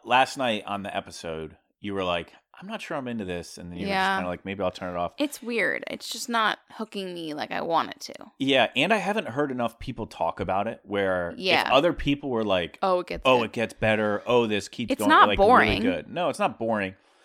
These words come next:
Speaker 1: but it's almost, like, too much. Like, there's a lot
Speaker 2: Yes.
Speaker 1: going on within the first couple episodes, and
Speaker 2: Yeah.
Speaker 1: you're like, "This is only gonna go downhill from here." <laughs>
Speaker 2: Yeah. I don't
Speaker 1: So.
Speaker 2: know. I would say if you need something new, try and watch it. 'Cause there's a lot that goes on, but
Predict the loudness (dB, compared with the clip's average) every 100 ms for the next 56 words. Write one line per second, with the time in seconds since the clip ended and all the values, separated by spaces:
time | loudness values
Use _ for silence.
0 | _ -20 -20 _ 0 2 2 0 0 2
1 | 2 0 -2 _ _ _ -2 2 2 2
2 | -2 -6 -20 _ _ _ -6 -2 -2 -2
3 | 2 4 4 4 0 0 2 -2 -2 -6
4 | -10 -12 -8 -8 -8 -8 -6 -6 -6 -4
5 | 0 0 0 -2 -6 -12 _ _ -12 -10
6 | -8 -4 -2 -2 -4 -4 -4 -4 -8 -14
7 | -16 -18 -20 -20 _ -14 -12 -8 -6 -4
8 | -4 -4 -6 -10 _ _ _ -2 0 0
9 | -2 -2 2 4 2 0 2 4 4 0
10 | -2 -4 -6 -4 -4 -4 -6 -4 -4 -4
11 | -2 -4 -2 -4 -4 -8 -12 _ _ _
12 | _ _ _ _ -14 -8 -8 -2 -2 -2
13 | -4 -8 -8 -6 -4 -4 -4 -6 -8